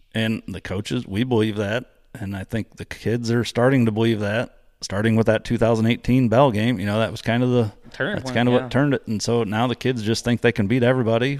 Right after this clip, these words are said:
Speaker 1: which we can.
Speaker 2: Mm-hmm.
Speaker 1: Um, now we just gotta put it all together and make a run, you know?
Speaker 2: Right. Be, you know, take it week by week pretty much.
Speaker 1: Yep.
Speaker 2: And
Speaker 1: Yep.
Speaker 2: not only physically strong at all times, but mentally.
Speaker 1: Yep. Yep. That, and the, I think that's where a tough schedule will help,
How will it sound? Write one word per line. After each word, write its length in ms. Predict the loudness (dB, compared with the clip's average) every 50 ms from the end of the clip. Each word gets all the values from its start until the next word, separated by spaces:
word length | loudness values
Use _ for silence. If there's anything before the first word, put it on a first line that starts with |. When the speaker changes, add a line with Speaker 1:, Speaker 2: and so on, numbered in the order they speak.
| -6
Speaker 1:
which 280 | -4 -2 -2 -2 -2 -4 -8 -18 -20 -20 -14 -10 -6 -4
we 80 | -4 0
can. 440 | 2 2 4 4 4 2 0 -2 -6 -12 -20 -20 -20 -20 -20 -20 -20 -20 -20 -20 _ _ _ -2
Speaker 2:
Mm-hmm. 60 | 0
Speaker 1:
Um, 400 | 2 2 2 2 0 -2 -4 -8 -10 -12 -8
now 140 | -4 -2 -2
we 60 | -2
just 120 | -2 -2 -2
gotta 160 | -2 -2 -2
put 160 | 0 -2 -2
it 60 | 0
all 100 | 0 -2
together 300 | -2 -4 -4 -2 -2 -2
and 80 | -2 -2
make 140 | -2 -4 -4
a 40 | -4
run, 360 | -2 -2 -2 -2 -2 -4 -8 -10 -10 -6
you 80 | -4
know? 80 | -4 -4
Speaker 2:
Right. 220 | -4 -6 -8 -10 -14 -20 _ _ _ _ _ _ -6
Be, 200 | -4 -4 -4 -4
you 140 | -6 -6
know, 140 | -6 -6 -6
take 180 | -6 -6 -8 -6
it 40 | -8
week 180 | -8 -8 -6
by 140 | -4 -4 -4
week 160 | -2 -4 -6
pretty 160 | -6 -6 -4
much. 220 | -2 -2 -2 0 2
Speaker 1:
Yep. 160 | 2 2 0 -2 -8 -20 -20 -20 -20 -12 -6
Speaker 2:
And 80 | -2 0
Speaker 1:
Yep. 80 | 2 2
Speaker 2:
not 160 | 2 2 2
only 160 | 0 -2 -2
physically 340 | -2 -2 -2 -2 -4 -6 -6 -6
strong 400 | -4 -2 0 0 0 0 -4 -8 -6 -4
at 80 | -2
all 140 | -2 -2 -2
times, 220 | -2 -2 -4 -2 -2
but 240 | -4 -4 -6 -6 -4
mentally. 480 | -4 -4 -4 -6 -10 -12 -12 -12 -12 -2 0
Speaker 1:
Yep. 160 | 0 0 0 -2 -8 -20 -20 -20 -10 -2 0
Yep. 180 | 0 0 2 6
That, 160 | 8 8 8 8
and 140 | 6 4 2
the, 80 | 0 -2 -6 -16 -6 -4
I 80 | -4 -2
think 260 | 0 0 0 0 -2
that's 320 | -2 -2 -2 -2 -4 -4 -2
where 220 | 0 0 2 0
a 80 | 0 -2
tough 240 | 0 0 0 0 -2
schedule 480 | -4 -4 -4 -2 -2 -2 -4 -4 -4
will 80 | -4 -6
help, 300 | -6 -6 -8 -8 -12